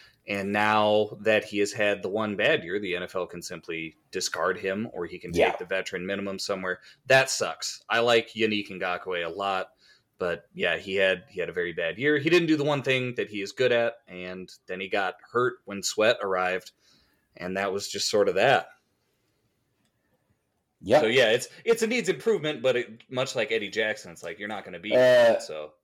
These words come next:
Speaker 2: and I'm not gonna bother saying whether it's a meets, needs, or whatever, but can I just say one last thing on,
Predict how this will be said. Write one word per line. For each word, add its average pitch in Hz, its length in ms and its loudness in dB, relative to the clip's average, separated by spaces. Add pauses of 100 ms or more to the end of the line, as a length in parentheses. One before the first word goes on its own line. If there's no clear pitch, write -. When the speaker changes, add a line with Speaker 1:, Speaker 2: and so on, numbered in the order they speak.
(180)
Speaker 2:
and 127 120 4
I'm 156 60 6
not 165 120 6
gonna 123 180 6
bother 107 380 8
saying 98 280 4
whether 95 300 4
it's 90 120 0
a 92 60 0
meets, 92 440 -4
needs, 92 380 -4
or 90 260 2
whatever, 90 280 2
but 87 200 -4
can 98 100 -4
I 90 100 4
just 87 200 -6
say 92 400 2
one 95 440 -2
last 87 320 0
thing 87 280 0
on, 78 560 -4